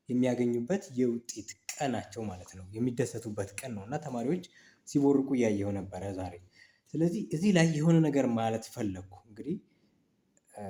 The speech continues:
ባለፈው ስለ ትምህርት የሆነ ነገር ብያለሁ። አሁንም እንደ ማጠናከሪያ ማለት ነው። እንደ ማን-፣ እንደ ማጠናከሪያ የሆነ ነገር፣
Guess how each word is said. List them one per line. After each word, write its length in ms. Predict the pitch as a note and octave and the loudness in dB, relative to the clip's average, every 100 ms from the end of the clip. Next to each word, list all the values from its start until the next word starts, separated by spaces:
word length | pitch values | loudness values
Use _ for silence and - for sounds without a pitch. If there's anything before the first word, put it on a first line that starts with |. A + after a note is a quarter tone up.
| C3+ F#2+ F#2+ F#2+ F#2+ F#2+ G2+ | -10 -12 -14 -16 -18 -20 -10
ባለፈው 420 | A2 C3 C3+ D#3+ | -6 -4 -2 -2
ስለ 160 | D3+ C3 | -2 -4
ትምህርት 260 | - C#3+ C#3 | -2 -4 -2
የሆነ 200 | B2+ B2+ | -2 0
ነገር 240 | B2+ C3 C#3 | 0 0 -2
ብያለሁ። 480 | A2+ G#2+ F2+ B2 E3+ - _ _ _ _ _ | -4 -8 -10 -6 -6 -6 _ _ _ _ _
አሁንም 320 | A#2 B2 D#3 F#3 | -4 2 2 4
እንደ 200 | C#3 C3 | 4 4
ማጠናከሪያ 680 | B2 B2 - C#3 A#2 A#2+ A2+ | 4 2 0 0 0 -2 -4
ማለት 260 | G#2+ F2 - | -4 -10 -16
ነው። 100 | _ _ _ _ _ _ - | _ _ _ _ _ _ -20
እንደ 140 | G2+ G#2+ | -8 -4
ማን-፣ 300 | G#2+ G#2 G#2+ | -2 -2 -2
እንደ 180 | A2 A#2+ | -4 -4
ማጠናከሪያ 580 | A#2+ A#2+ A#2+ A#2 B2+ D#3+ | -4 -6 -6 -6 -4 -2
የሆነ 200 | C3 A#2 | -2 -4
ነገር፣ 260 | G#2+ G#2 | -6 -6